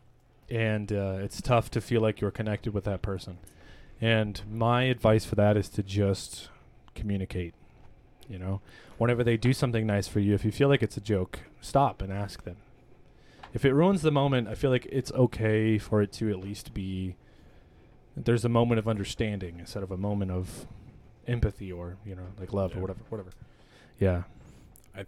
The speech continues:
Speaker 2: I think that's a great idea, you know, like, if, if you feel like someone is doing something for you as a joke, you take a minute, you stop, and you're like, "Hey,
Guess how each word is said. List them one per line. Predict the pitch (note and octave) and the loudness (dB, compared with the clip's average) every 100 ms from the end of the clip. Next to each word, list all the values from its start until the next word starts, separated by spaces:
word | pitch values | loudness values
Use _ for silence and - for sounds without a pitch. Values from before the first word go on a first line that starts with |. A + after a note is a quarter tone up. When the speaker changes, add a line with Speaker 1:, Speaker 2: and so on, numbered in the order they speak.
| - | -8
Speaker 2:
I | G#2+ | -8
think | - C#3 | -4 -2
that's | B2+ G#2+ - | 2 2 2
a | E2 | -4
great | E2+ E2 | -2 0
idea, | D2+ D2+ D2+ D2 D2 | -2 -4 -6 -8 -8
you | D2 | -8
know, | D2+ D2 | -8 -8
like, | - D2+ - - - | -8 -10 -12 -20 -8
if, | G2 - | -8 -4
if | G2+ A2 | -6 -4
you | B2+ | -6
feel | B2+ G#2 | -4 0
like | F#2+ E2+ | 0 0
someone | - D#2+ D#2+ | -4 -4 -4
is | D2 | -6
doing | D#2+ D2 D2 | -6 -6 -6
something | D2 D2+ D2+ | -8 -6 -8
for | D2 D2+ | -6 -6
you | D2+ | -4
as | D2 | -6
a | C#2+ | -8
joke, | D2+ C2 C2 - - - | -6 -6 -6 -12 -20 -14
you | D#2 | -10
take | D#2+ G#2 E2 | -4 -4 -4
a | |
minute, | D#2+ C#2 B1 - - | -6 -8 -10 -16 -12
you | D#2+ | -10
stop, | - D2+ C2 A#1 - - - | -8 -6 -4 -6 -10 -20 -14
and | C#2 | -10
you're | |
like, | C2 C#2+ | -8 -6
"Hey, | D#2+ C#2 | -4 -4